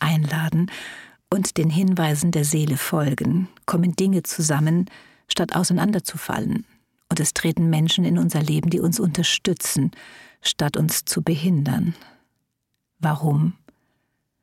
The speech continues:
Weil wir Menschen dazu bestimmt sind, uns miteinander und in Ko-Kreation mit dem Universum für das höchste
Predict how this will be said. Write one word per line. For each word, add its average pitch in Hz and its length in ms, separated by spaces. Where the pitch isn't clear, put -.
Weil 170 160
wir 190 100
Menschen 196 320
dazu 196 260
bestimmt 214 600
sind, 165 420
uns 156 380
miteinander 170 720
und 190 140
in 165 200
Ko-Kreation 185 840
mit 160 140
dem 151 120
Universum 151 640
für - 140
das 160 240
höchste 214 440